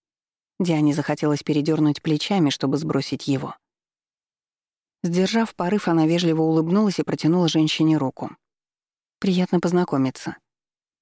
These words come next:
Невеста принца едва взглянула на ее ладони и чуть поморщилась. Во взгляде отразилась брезгливость. «Не думаю, что это уместно», произнесла она холодным тоном.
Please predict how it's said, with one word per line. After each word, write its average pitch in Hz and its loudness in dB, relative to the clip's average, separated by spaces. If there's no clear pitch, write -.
Невеста 220 0
принца 226 0
едва 196 0
взглянула 190 2
на 143 2
ее 147 2
ладони 165 2
и - -4
чуть - -4
поморщилась. 139 -2
Во 156 0
взгляде 151 0
отразилась 143 0
брезгливость. 147 -4
«Не 214 2
думаю, 147 2
что - -4
это 151 0
уместно», 156 0
произнесла 147 0
она 135 2
холодным 139 0
тоном. 135 -6